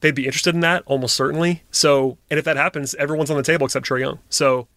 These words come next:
I'll say Trae, followed by Reddish, and honestly, it's kind of a mixed bag on, a-, after that, which is not a, not, not, not a sexy answer, but it really is kind of just telling ha-, as to how little confidence I have that any single one of them will still be here.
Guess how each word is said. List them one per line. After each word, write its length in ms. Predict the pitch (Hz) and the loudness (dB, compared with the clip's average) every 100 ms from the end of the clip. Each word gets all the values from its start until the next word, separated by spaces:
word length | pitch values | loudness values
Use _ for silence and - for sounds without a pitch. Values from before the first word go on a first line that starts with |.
| _ _ | _ _
I'll 100 | 147 | -2
say 160 | 160 190 | 0 -2
Trae, 560 | - 170 175 180 170 160 | 0 2 4 4 4 0
followed 380 | - 151 156 | 0 0 2
by 440 | 139 143 147 147 139 - | 4 6 6 4 0 -4
Reddish, 460 | 139 143 147 - | 2 4 4 2
and 240 | 135 120 117 _ | 0 -4 -8 _
honestly, 320 | 143 151 - | 4 4 4
it's 80 | 135 | 2
kind 160 | - 135 | 2 0
of 80 | 123 | 0
a 20 | |
mixed 200 | 127 - | -2 -2
bag 200 | 123 123 | -2 -2
on, 100 | 123 | -4
a-, 240 | 135 131 - | -2 -2 -2
after 180 | 135 127 | -4 -4
that, 180 | 123 | -8
which 120 | - 123 | -6 -2
is 60 | |
not 160 | 180 165 | 0 2
a, 20 | |
not, 160 | 160 160 | -2 -4
not, 200 | 170 156 | -4 2
not 140 | 190 | 2
a 40 | |
sexy 340 | 185 185 - 147 | 4 2 2 0
answer, 320 | 143 151 135 | 0 -2 -4
but 160 | 120 131 | -4 -4
it 80 | 135 | 0
really 280 | 143 139 135 | 0 2 4
is 220 | 139 131 | 4 4
kind 160 | 147 | 0
of 80 | 139 | 0
just 220 | 127 - | 0 -4
telling 360 | - 139 135 120 - | -2 0 0 -4 -10
ha-, 260 | - 147 147 | -4 0 0
as 180 | 147 139 | 0 -2
to 80 | 156 | -2
how 220 | - 147 | 0 2
little 260 | 143 139 135 | 4 2 0
confidence 380 | - 139 135 139 | 0 0 0 0
I 100 | 127 | 0
have 300 | 123 127 120 | 0 -2 -2
that 220 | 127 123 _ | -6 -6 _
any 240 | 156 156 | 0 2
single 440 | 135 - 160 151 135 | 2 2 2 4 4
one 120 | 135 | 4
of 120 | 127 | 2
them 140 | 120 117 | -2 -6
will 100 | 117 | -8
still 180 | - | -8
be 100 | 120 | -10
here. 160 | 123 - | -14 -16